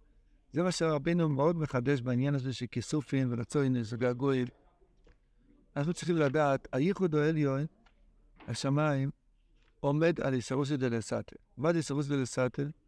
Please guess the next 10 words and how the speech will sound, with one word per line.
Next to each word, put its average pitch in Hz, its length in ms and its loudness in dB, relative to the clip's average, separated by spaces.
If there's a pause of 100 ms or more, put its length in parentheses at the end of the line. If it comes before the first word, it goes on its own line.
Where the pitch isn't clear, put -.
(380)
שאדם 180 640 2 (1000)
מתאמץ 156 640 0
לעשות 147 380 0
משהו 156 280 -2
את - 100 -8
רצון 147 280 -2
השם. 123 360 -2 (160)
רחמנא 160 340 0
ליבא 160 300 4
בוער. 131 260 0